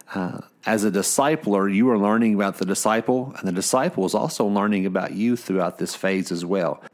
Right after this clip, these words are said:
That happens for a period of anywhere from four to six weeks.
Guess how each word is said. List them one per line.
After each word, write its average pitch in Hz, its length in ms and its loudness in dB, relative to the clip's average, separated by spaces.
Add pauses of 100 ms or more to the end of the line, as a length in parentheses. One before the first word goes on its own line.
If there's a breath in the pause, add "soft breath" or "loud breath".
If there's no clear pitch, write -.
That 120 200 2
happens 123 440 2
for 104 200 2
a 90 40 -2
period 104 580 2
of 90 220 0
anywhere 101 400 2
from 92 220 -2
four 104 420 0
to 87 80 -2
six - 420 -4
weeks. - 460 -8